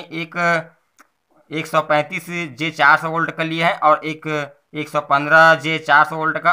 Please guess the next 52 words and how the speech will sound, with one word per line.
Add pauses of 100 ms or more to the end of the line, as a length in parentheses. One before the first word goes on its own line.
और
एक
एक
सौ
पचपन
जे
चार
सौ
वोल्ट
का। (320)
दोस्तों,
हमें
कौन
सा
पीएफ़
लगाना
चाहिए,
तो
यह
आप (260)
डिपेंड
करता
है
कि (120)
आपका
एलईडी
कितना
फ्रेश
लग
रहा
है। (640)
तो
अगर
आपका
एलईडी
एकदम
फ्रेश
है
तो
आप
दो
सौ
पचपन
जे
चार
सौ
वोल्ट
का
भी
लगा
सकते
हैं।